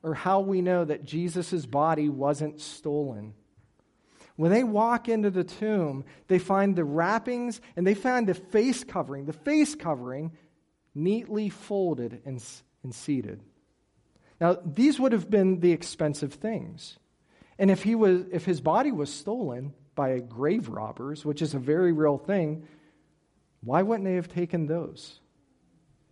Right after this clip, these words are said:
And if it was stolen and they somehow overthrew these Roman soldiers guarding the throne,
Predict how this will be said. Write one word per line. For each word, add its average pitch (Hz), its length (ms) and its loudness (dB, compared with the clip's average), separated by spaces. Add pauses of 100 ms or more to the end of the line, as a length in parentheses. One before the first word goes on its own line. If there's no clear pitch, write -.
(560)
And 208 100 6
if 208 120 2
it 214 80 6
was 196 140 4
stolen 202 840 2
and 170 100 2
they 170 60 4
somehow 226 480 4
overthrew 196 760 2 (180)
these 165 240 2
Roman 202 720 2
soldiers 139 760 0
guarding 165 500 2
the 156 100 0
throne, 147 560 -4